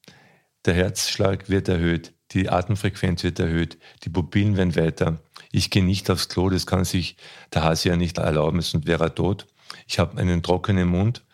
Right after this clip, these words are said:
und der Kaffee ist e-, etwas, was dieses Phänomen antreibt. Der Schlaf, es gibt das Melatonin, das nur im Dunkeln produziert wird. Wenn ich schlafe, wird nicht genügen, die Jalousien runterzuziehen und es dunkel zu machen, sondern im Tag-Nacht-Rhythmus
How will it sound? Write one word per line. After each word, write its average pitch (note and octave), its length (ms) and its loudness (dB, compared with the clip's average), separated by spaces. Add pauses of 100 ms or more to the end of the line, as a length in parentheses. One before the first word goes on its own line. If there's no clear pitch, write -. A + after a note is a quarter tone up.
(380)
und F2+ 360 0
der F2 80 0
Kaffee F#2+ 320 -2
ist A2+ 260 0
e-, - 400 -2
etwas, G2 400 -2 (540)
was - 340 0
dieses - 460 0
Phänomen F2+ 480 2
antreibt. E2 680 -2 (400)
Der G2+ 100 4
Schlaf, F2+ 540 2
es A2 140 -6
gibt - 200 0
das G2 140 -2
Melatonin, F#2 720 2 (360)
das F2+ 200 0
nur G#2+ 100 4
im G2+ 140 4
Dunkeln G2+ 320 2
produziert G2 560 0
wird. A2+ 280 0 (200)
Wenn G2+ 200 2
ich G2 180 0
schlafe, F2+ 580 2 (580)
wird G2 420 0 (280)
nicht A#2+ 280 -2
genügen, G2 420 4
die E2+ 80 2
Jalousien F#2 580 2
runterzuziehen F#2 1000 0
und F#2 140 0
es F2+ 120 -2
dunkel A#2 280 0
zu G#2+ 160 -2
machen, F#2 240 2
sondern F#2 260 0
im E2+ 120 0
Tag-Nacht-Rhythmus E2+ 960 -2